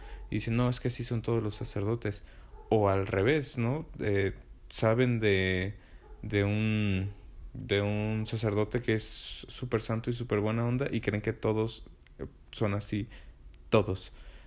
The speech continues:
O, eh, que sus papás les dijeron, Ay, no, es que eh, es muy bonito y, y la religión es así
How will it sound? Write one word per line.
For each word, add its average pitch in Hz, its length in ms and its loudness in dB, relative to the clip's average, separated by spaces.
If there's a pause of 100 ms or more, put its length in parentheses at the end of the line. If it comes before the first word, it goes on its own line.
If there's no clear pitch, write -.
(120)
O, 95 840 4 (220)
eh, 98 380 2
que 101 240 4
sus 110 220 -4
papás 110 420 2
les 110 180 0
dijeron, 101 460 0
Ay, 135 180 0
no, 143 240 2
es 143 180 -2
que 139 320 2 (360)
eh, 98 600 4
es 120 120 -2
muy 143 140 2
bonito 156 720 4
y, 120 160 2
y 110 160 -2
la 107 340 0
religión 113 460 0
es 127 160 -2
así 135 220 -2